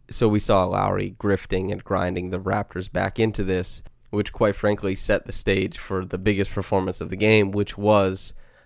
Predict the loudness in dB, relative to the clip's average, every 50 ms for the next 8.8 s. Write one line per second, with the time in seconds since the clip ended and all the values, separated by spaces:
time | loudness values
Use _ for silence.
0 | -10 -2 2 2 2 2 0 0 -2 0 0 2 2 2 2 2 0 -2 -4 -6
1 | -4 -2 0 0 0 -2 -4 -6 -10 -14 _ _ _ _ _ -14 -4 2 2 4
2 | 4 2 2 2 2 2 0 -4 -4 -2 0 2 2 2 0 -4 -6 -6 -2 -2
3 | -2 -2 -2 -6 -10 -6 -2 -2 -2 -2 -2 -4 -4 -4 -4 -4 -4 -2 -2 -4
4 | -6 -6 -4 -4 -4 -2 -4 -6 -4 -2 -2 -2 -2 -4 -6 -4 -2 -2 -2 -2
5 | -4 -4 -4 -4 -4 -2 -2 -2 -4 -4 -4 -2 0 0 0 0 -2 -8 -20 _
6 | _ _ _ -6 0 4 6 6 6 6 2 -2 -4 -2 0 2 2 2 2 2
7 | 2 4 4 4 2 -2 -6 -6 -6 -8 -8 -10 -10 -4 0 2 4 4 4 4
8 | 2 0 -2 -2 -2 -2 -2 -2 -2 -2 -2 -2 -4 -10 -12 -16